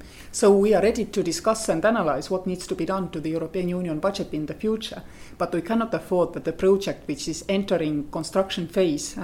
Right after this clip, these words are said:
in two thousand eighteen nineteen will have any delays because there is doubt about what is going to happen afterwards.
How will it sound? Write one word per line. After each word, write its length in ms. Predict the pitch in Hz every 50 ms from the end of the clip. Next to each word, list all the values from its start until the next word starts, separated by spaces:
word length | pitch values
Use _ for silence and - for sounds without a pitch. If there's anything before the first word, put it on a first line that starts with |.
| 170 160
in 100 | 156 160
two 100 | 156 196
thousand 400 | 180 - 190 170 170 175 170 151
eighteen 480 | 170 170 170 170 - 196 190 180 160 147
nineteen 600 | 156 165 170 165 - - 202 185 156 147 156 - - - - - - - -
will 160 | - 180 180
have 120 | 175 202 185
any 200 | 196 220 233 208
delays 420 | 180 165 165 180 202 196 165 - -
because 360 | - 151 - 175 170 - -
there 120 | 165 151
is 120 | 151 156 -
doubt 340 | - 190 190 190 190 -
about 280 | 165 - - 147 - -
what 140 | - 165 165
is 120 | 170 - -
going 240 | - 170 151 147
to 80 | 143 -
happen 260 | 151 180 - - 160
afterwards. 640 | 151 160 170 170 - 196 190 - 143 - - - -